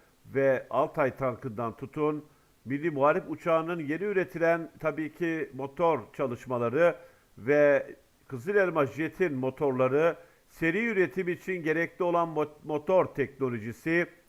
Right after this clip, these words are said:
hepsi çok önemli. Yani biz bu motorları üretti mi,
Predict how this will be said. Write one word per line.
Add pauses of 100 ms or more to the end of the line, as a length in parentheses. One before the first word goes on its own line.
(300)
hepsi
çok
önemli. (380)
Yani
biz
bu
motorları
üretti
mi,